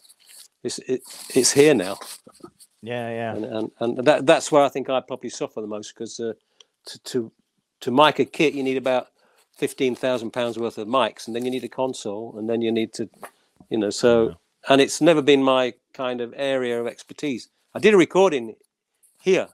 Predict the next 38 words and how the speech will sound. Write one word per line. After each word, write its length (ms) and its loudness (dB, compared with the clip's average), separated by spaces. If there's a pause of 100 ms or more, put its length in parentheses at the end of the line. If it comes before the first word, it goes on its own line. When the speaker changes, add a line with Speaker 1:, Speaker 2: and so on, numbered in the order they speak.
(140)
Speaker 1:
in, 100 -12
on 180 -8
this 140 -10
kit 320 -6
about 360 -4 (760)
back 240 0
in 160 0
the 380 -2 (300)
last 320 2
summer, 340 -2
and 100 -10
it 80 -8
was 140 -8
great. 300 0 (680)
You 100 -10
Speaker 2:
Mm. 20 -6
Speaker 1:
know, 140 -6 (220)
just 180 -2
you'd 320 6
use 200 2
click 260 0
tracks, 300 4
which 140 -12
was 120 -14
nice 200 -4
to 100 -14
know 140 -2
I 60 -2
could, 240 -10 (240)
I've 120 -10
still 200 -2
got 220 -2
the, 280 -4 (380)
you 100 -2
know, 100 -2
the 100 -2
discipline 680 0
without 420 4